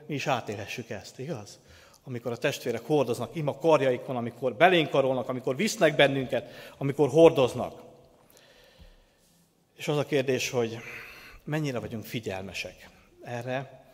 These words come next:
mennyire akarjuk, hogy Isten használjon bennünket egymás felé, hogy ez a szeretet, ez a korlátlan szeretet, amiről itt beszél Isten, amit elé tárt az Úr Jézus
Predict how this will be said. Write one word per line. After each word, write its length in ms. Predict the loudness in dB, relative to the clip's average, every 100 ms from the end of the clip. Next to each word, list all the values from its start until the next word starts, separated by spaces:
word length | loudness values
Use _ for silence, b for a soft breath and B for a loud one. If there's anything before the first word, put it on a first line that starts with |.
| b b b b b
mennyire 720 | -4 -2 0 2 2 0 -4 0
akarjuk, 580 | 0 2 0 0 -4
hogy 320 | -6 -6 -6 -14 -20 -20 b b b b -12
Isten 220 | -6 -2
használjon 560 | -2 0 2 2 2
bennünket 520 | 0 0 0 -4 -6 -2
egymás 520 | -2 2 2 2 0
felé, 480 | -2 0 0 -2 -6 B B B
hogy 160 | -4
ez 140 | -2 -2
a 100 | -4
szeretet, 600 | -2 2 6 6 4 0
ez 100 | 0
a 120 | 0
korlátlan 640 | 6 8 10 8 6 2 -2
szeretet, 840 | 2 4 4 2 -2 -4 -18 -16 -6
amiről 400 | 0 4 4 2
itt 160 | 2
beszél 760 | 6 6 6 4 4 2 -10 -8
Isten, 360 | -2 0 4 4
amit 200 | 4 0
elé 520 | 2 6 6 2 -2 4
tárt 260 | 6 6
az 140 | 4 4
Úr 180 | 8
Jézus 460 | 10 10 8 0 -2